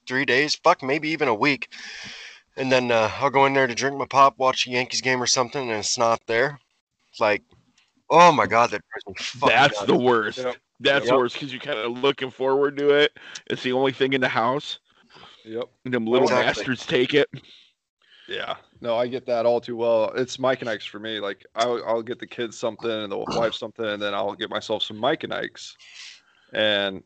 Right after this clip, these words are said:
Speaker 3: before I know it, the kids are coming up, "Can we have Mike and Ike's? Can we have this?" You know, they just want
Speaker 2: Yeah.
Speaker 3: more and more, and then
Speaker 2: Yeah.
Speaker 3: I'm, I'm left with, like, a little fucking bit of Mike and Ike's left.
Speaker 2: Well, and like I said, what really pissed me off was I bought 'em each a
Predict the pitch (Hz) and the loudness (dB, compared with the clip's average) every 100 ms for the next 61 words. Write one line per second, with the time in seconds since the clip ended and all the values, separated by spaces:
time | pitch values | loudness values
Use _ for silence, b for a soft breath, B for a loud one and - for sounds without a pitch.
0 | _ - 113 - 123 117 120 117 - - | _ -8 -6 2 4 4 2 0 -2 -8
1 | 110 - 117 107 - 131 160 147 147 143 | -8 -6 -6 -6 -6 -6 -4 -2 -4 -6
2 | 147 139 - - 143 139 131 139 131 - | -8 -10 -10 -16 -8 -8 -6 -8 -8 -12
3 | - 127 113 110 113 120 117 113 98 120 | -4 2 4 4 2 2 4 2 2 4
4 | 113 110 - 120 117 110 110 110 110 110 | 4 2 -2 0 2 0 0 2 4 4
5 | 110 110 107 104 95 _ - 113 113 117 | 0 -2 -4 -6 -10 _ 0 0 0 -4
6 | 107 113 117 117 113 104 - _ _ _ | -4 -2 -2 -2 -4 -4 -6 _ _ _
7 | _ _ - 120 123 120 117 113 110 110 | _ _ -6 -2 0 0 -2 -4 -4 -4
8 | 104 107 98 92 - - 101 90 _ - | -2 -4 -4 -8 -8 -6 -4 -4 _ -20
9 | B B B B _ 381 381 330 320 320 | B B B B _ 2 2 2 -2 -4
10 | 311 311 247 208 269 311 233 - 262 - | -4 -2 0 0 -2 -6 -6 -8 -8 -8
11 | 165 170 202 - 185 190 - 208 208 208 | -8 -6 -8 -8 -8 -6 -4 -2 -2 -2
12 | 277 214 - 185 226 - | -2 -6 -8 -10 -6 -6